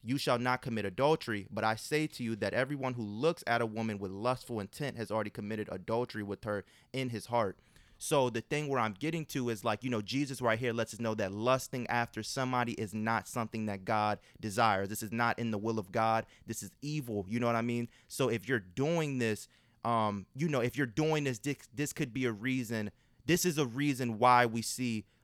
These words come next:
uh, a sexual dream could be sin, because it's rooted in lust. The root of sexual, if, if the root of your sexual dreams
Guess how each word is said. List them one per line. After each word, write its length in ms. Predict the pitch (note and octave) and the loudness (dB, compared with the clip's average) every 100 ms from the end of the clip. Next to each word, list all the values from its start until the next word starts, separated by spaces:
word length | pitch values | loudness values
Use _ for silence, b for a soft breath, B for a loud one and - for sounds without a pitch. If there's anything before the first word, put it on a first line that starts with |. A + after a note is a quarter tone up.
| - | 0
uh, 220 | A#2 A2+ G#2 | 4 4 4
a 100 | A2+ | 0
sexual 460 | - C#3+ - C3 | 0 0 0 -2
dream 380 | A2 C3 C3 C3+ | -2 -2 -2 -2
could 200 | - A2+ | -4 -6
be 140 | G#2 F#2+ | -6 -6
sin, 420 | - C#3 C#3+ C3+ | -2 0 0 0
because 360 | B2+ - B2 - | -2 2 2 2
it's 140 | A#2 | -4
rooted 400 | G#2 G2+ C3+ B2+ - | -6 -2 2 2 0
in 180 | A2 G#2 | -2 0
lust. 280 | A2 - | 0 0
The 100 | A#2 | -2
root 360 | G2+ G2 D#3 E3 B2 | -2 0 2 2 0
of 120 | A#2 | -2
sexual, 420 | - C#3 - A2+ B B - | -2 -2 -2 -8 B B -4
if, 240 | B2+ - - | -4 -4 -2
if 240 | B2+ - | -2 -2
the 80 | B2+ | -2
root 520 | G#2+ G2 D3 F#3 F3+ - _ | -2 -2 0 0 -2 -8 _
of 160 | B2 A2+ | -2 0
your 160 | B2+ C3+ | 0 -2
sexual 460 | - C#3+ - C3+ | 0 0 0 -4
dreams 580 | A#2+ A#2+ C3+ A#2 G#2+ - | -2 -4 -2 0 -2 -6